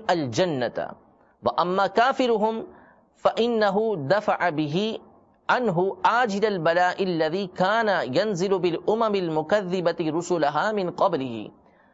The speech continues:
یعنی اللہ تبارک و تعالیٰ نے جو نبی کریم صلی اللہ تعالیٰ علیہ وسلم کی ذات گرامی کو تمام عالم کے لیے رحمت بنا کر بھیجا ہے، جس میں مومن اور کافر سب شامل ہیں،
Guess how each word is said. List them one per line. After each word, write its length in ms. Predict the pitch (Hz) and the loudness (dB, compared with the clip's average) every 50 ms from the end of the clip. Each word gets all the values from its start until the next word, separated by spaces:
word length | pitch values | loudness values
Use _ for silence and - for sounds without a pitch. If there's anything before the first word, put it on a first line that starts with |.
| _ _ - | _ _ -2
یعنی 420 | 117 120 175 202 208 190 196 - - - - - - - - - - _ _ _ | 0 2 2 4 2 0 -2 -4 -8 -14 -20 -20 -20 -20 -20 -20 -20 _ _ _
اللہ 180 | - 147 185 240 226 226 | 0 2 4 2 2 2
تبارک 400 | 226 196 185 196 196 220 214 - | 2 2 2 2 2 2 2 0
و 80 | 208 | 0
تعالیٰ 340 | 190 190 170 165 175 190 196 | 2 2 2 2 4 2 2
نے 240 | 180 165 170 - - - - - | 2 0 -2 -4 -8 -10 -12 -12
جو 240 | - 131 123 147 185 | -12 -4 -2 0 2
نبی 300 | 180 170 160 190 196 208 | 2 0 0 0 -2 0
کریم 340 | 196 - 175 180 202 220 226 | 2 2 2 2 0 0 -2
صلی 240 | 196 - 208 180 190 | -2 -2 0 0 0
اللہ 320 | 185 170 180 180 180 190 | 2 2 2 2 0 0
تعالیٰ 320 | 180 185 160 165 170 175 175 | 0 0 2 2 2 0 0
علیہ 200 | 165 160 170 165 | 0 -2 -2 -2
وسلم 420 | 151 151 - 170 160 165 180 185 180 | -2 -2 -2 -2 0 0 -2 -2 -2
کی 140 | - 160 | -2 0
ذات 260 | 143 135 147 147 147 180 160 139 | 0 2 0 0 0 0 0 2
گرامی 320 | 143 139 143 165 196 190 | 2 2 2 0 -2 -2
کو 180 | 156 160 151 151 147 - | 0 0 -2 -2 -2 -2
تمام 360 | - 151 151 165 180 190 190 185 - | 0 0 2 2 0 0 0 -2 0
عالم 320 | - 143 151 165 190 202 196 | 0 2 2 2 0 0 0
کے 120 | - 160 | -2 -2
لیے 300 | 143 139 135 147 165 - - - - - - - - - | -2 -2 -2 -2 -4 -4 -8 -14 -20 -20 -20 -20 -6 -2
رحمت 300 | 127 143 151 - 170 202 | 0 0 0 0 0 -2
بنا 320 | 185 165 165 175 175 170 175 | 0 0 0 2 2 0 2
کر 140 | 170 180 151 | 2 0 0
بھیجا 440 | 127 120 113 123 135 139 190 185 | 0 -2 -4 -2 0 2 2 2
ہے، 120 | 170 165 165 | 2 0 0
جس 240 | 151 139 156 151 180 | -2 -2 -4 -2 -2
میں 120 | 170 165 | -2 0
مومن 400 | 143 139 143 151 180 202 202 190 | 0 0 0 0 0 -2 -2 -2
اور 120 | - 151 | -2 -2
کافر 320 | 147 151 160 160 170 - 185 | 0 0 0 0 0 -2 -4
سب 220 | 180 - - 202 | -4 -2 -4 -4
شامل 400 | 190 - - 160 151 160 170 156 | -2 -2 -2 -2 0 0 -2 -2
ہیں، 200 | 151 139 139 165 | -2 -2 -4 -4